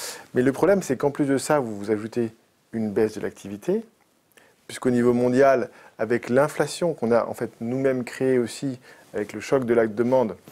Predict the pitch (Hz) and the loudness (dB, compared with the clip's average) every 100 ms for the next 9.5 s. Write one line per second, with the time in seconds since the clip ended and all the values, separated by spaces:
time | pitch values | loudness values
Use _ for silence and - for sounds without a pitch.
0 | - _ - 123 117 - 143 131 113 107 | -20 _ -2 -2 -2 0 4 4 2 0
1 | 101 95 - 120 135 180 156 107 98 92 | -2 -4 -4 -2 2 2 2 0 -2 -6
2 | 101 101 117 110 107 113 107 101 120 170 | -8 -6 -4 -4 -4 -4 -2 0 0 0
3 | 180 147 - - - - 120 - 101 95 | 0 -8 -20 -20 -16 -10 -8 -8 -10 -10
4 | 95 113 120 175 190 - - - - - | -10 -4 0 0 -2 -14 -20 -20 -14 -6
5 | 110 113 113 - - 127 139 127 117 - | -4 -2 -4 -6 -2 2 4 4 0 -2
6 | 139 120 - - 147 151 143 131 117 123 | 2 2 0 -2 2 4 4 0 -2 -4
7 | - 131 - - 127 - 131 120 - - | -4 -4 -4 -6 -8 0 -2 -2 -14 -20
8 | - 107 107 117 123 120 117 110 101 107 | -14 -8 -4 -2 0 0 -2 -4 -8 -6
9 | 98 - 113 143 180 | -6 -4 0 4 2